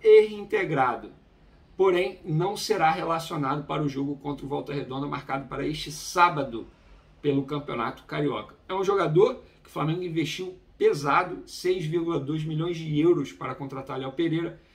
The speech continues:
mas até o momento não deu conta do recado dentro de campo. Mas eu sugiro a vocês, torcedores, a não, é,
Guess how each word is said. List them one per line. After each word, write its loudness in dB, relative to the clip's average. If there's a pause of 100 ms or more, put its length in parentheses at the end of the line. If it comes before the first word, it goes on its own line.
(180)
mas -4
até -6
o -2
momento -4
não -4
deu -2
conta -8
do -8
recado -8
dentro -10
de -6
campo. -6 (420)
Mas 2
eu -2
sugiro -2
a 0
vocês, 0
torcedores, -4 (100)
a -4
não, -2 (560)
é, -8